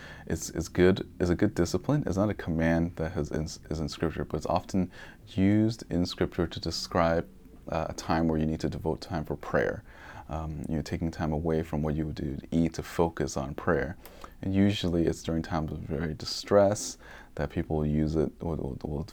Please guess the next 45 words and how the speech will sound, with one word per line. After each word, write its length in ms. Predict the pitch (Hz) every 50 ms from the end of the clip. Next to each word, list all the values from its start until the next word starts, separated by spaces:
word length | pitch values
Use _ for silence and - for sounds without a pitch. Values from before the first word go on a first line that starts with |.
| - -
fast. 400 | 80 78 80 80 80 - - -
You 80 | 73
know, 60 | 73 73
Jesus 380 | - 78 78 78 80 76 -
was 100 | - -
fasting 440 | - - 78 80 82 - - 80 76
before, 500 | 80 82 - - 92 92 92 90 90 92 - - - - - - - - - -
um, 500 | - 82 78 73 73 69 76 - - - - - - - -
and 140 | 82 85
He 80 | 90 82
did 200 | - 87 85 82
it 120 | 78 -
so 140 | - - 76 71
that 160 | 76 78 -
He 80 | -
can, 280 | - - 76 80 82 - - - - - - - - - - - -
uh, 300 | 73 73 65 64 67 69 104 - - - - - -
really 240 | 76 76 73 71
just 300 | 73 76 76 - - - - - - - - - -
be 100 | - -
commune 420 | - - 98 85 85 87 87 85
with 120 | 82 82 -
the 80 | 76
Lord, 320 | 78 82 78 78 78 80 - - -
uh, 260 | - 87 80 76 73 -
closely 560 | - - - 104 104 - - - - - -
in 180 | - - -
that 200 | 71 71 - - -
way. 200 | - - - - - - - - - - - - - - -
Um, 520 | - 85 80 76 64 67 71 76 87 101 - - -
and 140 | 90 92 104
that's 220 | 123 123 - -
where 120 | 120 110
we 180 | 101 90 87 87
want 180 | 85 82 82 82
to 60 | 76
be 160 | - 73 71
too 260 | - - - 104 90
when 140 | 71 69 71
we're 180 | 69 69 71 - - - - -
thinking 180 | - 87 80 82
about 200 | 73 71 76 -
spiritual 380 | - - - 82 80 - 76 -
things. 280 | - 95 98 90 92
Sometimes 400 | - 90 - 92 87 85 - -